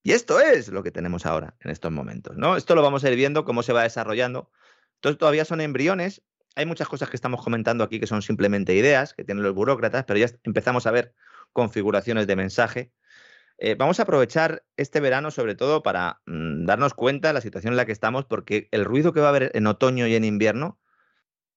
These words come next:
va a ser tan elevado que no vamos a tener tiempo de pensar. Es decir, las decisiones hay que tomarlas ahora, desde el punto de vista familiar, desde el punto de vista empresarial. No esperen a septiembre, octubre, porque la ola va a ser tremenda, ¿no? Bueno, en España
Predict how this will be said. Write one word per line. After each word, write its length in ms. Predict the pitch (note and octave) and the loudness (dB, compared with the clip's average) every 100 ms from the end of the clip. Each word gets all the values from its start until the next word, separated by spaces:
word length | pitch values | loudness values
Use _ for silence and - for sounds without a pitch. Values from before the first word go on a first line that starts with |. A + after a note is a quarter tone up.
| _ _ - | _ _ -4
va 40 | B2 | 2
a 40 | |
ser 160 | E3 D3 | 2 2
tan 160 | C3+ | 0
elevado 520 | A#2+ A2+ A#2 B2+ F3 | 2 2 4 2 -2
que 80 | - | -4
no 60 | A#2 | -4
vamos 140 | D3 | -2
a 60 | D3 | -2
tener 180 | A#2+ A#2+ | -4 -2
tiempo 260 | C3 C3 | -4 0
de 100 | A#2+ | 0
pensar. 380 | G2+ F#2+ A#2 E2+ | 0 -4 -2 -4
Es 60 | E2+ | -6
decir, 140 | - | -4
las 100 | G#2+ | 0
decisiones 540 | G#2+ G#2+ A#2 G#3 A3+ - | 0 0 0 0 -2 -4
hay 100 | B2+ | -4
que 80 | C3 | -2
tomarlas 420 | B2+ C#3 E3+ - - | 0 0 -2 -6 -4
ahora, 420 | A#2 C3 F2 - _ _ | 2 2 2 -6 _ _
desde 100 | - | -8
el 40 | E2+ | -4
punto 200 | A2+ G#2 | -2 0
de 40 | |
vista 200 | G#2+ G2+ | 0 -2
familiar, 480 | F#2+ F#2 G2 C3+ D3 | -2 -2 2 4 2
desde 80 | B2 | 0
el 60 | F#2+ | -4
punto 200 | G#2+ G2+ | -4 -4
de 60 | |
vista 140 | G#2 G2+ | -4 -6
empresarial. 640 | G2 G2 G#2+ C#3 C#3+ C#3 _ _ - | -6 -4 -2 0 0 -2 _ _ -8
No 160 | A#2 | -4
esperen 420 | C#3+ - C#3 C3+ A#2+ | -4 -2 -2 0 -2
a 60 | |
septiembre, 440 | G#2+ G2 B2 A#2 A2 | -6 -2 -2 0 -2
octubre, 360 | - B2+ B2+ | -2 -4 -4
porque 420 | G2+ F#2+ F#2 D#2+ _ _ - - - _ | -4 -6 -8 -8 _ _ -20 -20 -20 _
la 180 | F2+ G2 | 0 2
ola 140 | A#2+ | 4
va 60 | G2+ | 2
a 60 | |
ser 140 | - - | -2 -10
tremenda, 380 | - D2+ - D#2 | -12 -12 -14 -14
¿no? 160 | - _ _ _ _ - | -16 _ _ _ _ 0
Bueno, 140 | D#3 | 2
en 40 | A2 | 0
España 580 | - A#2+ C3+ G3 - | 0 -2 0 0 -2